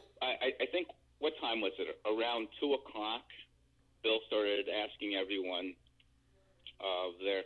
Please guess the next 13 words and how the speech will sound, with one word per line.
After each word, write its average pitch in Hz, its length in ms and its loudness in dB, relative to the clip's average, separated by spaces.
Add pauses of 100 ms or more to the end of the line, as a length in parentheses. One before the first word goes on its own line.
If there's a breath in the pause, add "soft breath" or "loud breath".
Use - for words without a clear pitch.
Kentucky 92 540 -8
Derby 92 380 0
picks. - 260 -14 (360)
And 95 400 -10
I - 80 -12 (100)
think 359 200 -4
we 139 120 -2
had, 117 200 -4
what, 101 140 0 (760)
six 175 120 -2 (100)
or 165 80 -4 (100)
seven - 240 -2 (100)
people 208 380 -6